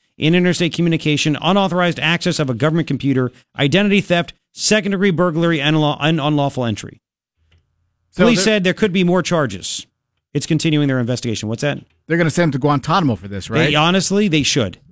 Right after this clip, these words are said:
Speaker 2: I think they ought to.
Speaker 1: They, they should. It's, he, by the way, twenty-seven years old, unpaid intern.
Speaker 2: Access to this private information?
Speaker 1: Yep, and, and unpaid. I, what do you do for a living? You're an unpaid intern at age twenty-seven?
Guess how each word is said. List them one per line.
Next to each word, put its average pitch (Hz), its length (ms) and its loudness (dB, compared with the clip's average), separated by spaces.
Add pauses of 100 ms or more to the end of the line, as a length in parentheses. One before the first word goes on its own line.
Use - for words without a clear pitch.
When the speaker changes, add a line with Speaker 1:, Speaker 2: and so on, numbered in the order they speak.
(140)
Speaker 2:
I 147 80 0
think 143 180 -8
they 117 140 -6
ought 107 220 -6
to. 98 100 -16
Speaker 1:
They, 151 180 0
they 151 160 0
should. 117 320 0
It's, - 360 -2 (260)
he, 220 160 2
by 202 160 2
the 202 40 0
way, 156 140 -2
twenty-seven 226 500 0
years 196 200 2
old, 170 340 -2
unpaid 214 680 0
intern. 143 540 -2 (2000)
Speaker 2:
Access 208 460 0
to 196 80 2
this 185 220 0 (100)
private 160 400 2
information? 151 560 0
Speaker 1:
Yep, 220 380 0
and, 233 460 2
and 220 320 2 (100)
unpaid. 220 400 2
I, 135 200 -6
what 185 160 -2
do 254 60 4
you 269 80 2
do 226 200 2
for 220 160 0
a 214 60 2
living? 180 360 2
You're 131 120 0
an 135 60 -4
unpaid 220 440 2
intern 226 280 2
at 214 60 2
age 202 220 0
twenty-seven? 226 680 0